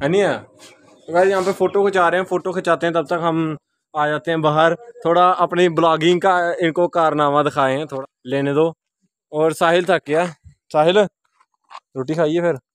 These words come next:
साहिल को भूख भी लगी है। साहिल ने आज बड़ी driving की है, हमारा driver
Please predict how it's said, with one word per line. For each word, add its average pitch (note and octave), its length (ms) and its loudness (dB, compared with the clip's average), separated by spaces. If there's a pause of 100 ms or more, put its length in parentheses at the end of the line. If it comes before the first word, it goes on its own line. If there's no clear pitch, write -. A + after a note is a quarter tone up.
(1300)
साहिल C#3 220 -6
को D3+ 100 -8
भूख B2+ 260 -6
भी C3+ 60 -4
लगी A#2+ 220 -4
है। A#2+ 60 -6
साहिल B2 200 -6
ने C3+ 80 -6
आज B2 120 -4
बड़ी B2 200 -2
driving A#2+ 460 0
की A#2 160 -8
है, A2 100 -4
हमारा A#2+ 300 -4
driver A#2 500 -4